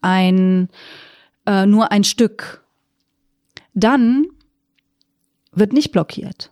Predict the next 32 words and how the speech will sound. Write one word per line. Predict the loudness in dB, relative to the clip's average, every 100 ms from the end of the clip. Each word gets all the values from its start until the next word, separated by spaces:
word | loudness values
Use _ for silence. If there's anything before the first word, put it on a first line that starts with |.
| _
sondern | -2 0 0 -2
hochgeladen, | -4 -2 -2 0 0 0 -2 -8 _ _
aber | -2 0 0 2 0 -2 _ _
mit | -4 -2
diesem | -2 -4
Filter | 0 -2 0 0
wird | 0 0 -4
die | -6
Folge | 0 0 0
verbunden, | -2 -4 0 0 0 -4
ich | -6 -6
benachrichtige | -4 -4 -4 -4 -4 -2
den | -2
Rechteinhaber | -2 -4 -2 -2 0 -2 0
und | 0
sage, | 0 0 2
hier, | 2 0
ich | -2 -4
habe | -2
was | -4
gefunden, | -4 -4 -2 0 -2 -6 _ _ -20 -10
das | -8 -4
könnte | -2 -2 -2
eine | -2 -2 0
Urheberrechtsverletzung | 2 2 2 -2 -2 -2 -2 -4 -2
sein, | 0 -2 -4
ich | -4
bin | 0
mir | 2 2
aber | 0
nicht | -4 -6
sicher. | -6 -4 -2 -4